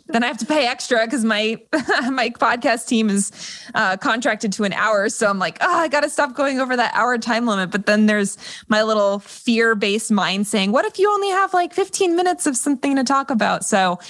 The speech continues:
that's been a mindset challenge that I'm working through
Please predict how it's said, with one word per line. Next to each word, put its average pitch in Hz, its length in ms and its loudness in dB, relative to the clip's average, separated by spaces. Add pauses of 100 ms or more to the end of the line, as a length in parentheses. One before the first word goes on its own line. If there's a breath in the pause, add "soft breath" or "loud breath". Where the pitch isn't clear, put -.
(300 loud breath)
that's 254 240 -2
been 269 160 0
a 240 60 0
mindset 202 560 -2 (200)
challenge 185 480 -2
that 180 100 0
I'm 180 140 0
working 190 340 0
through 175 540 0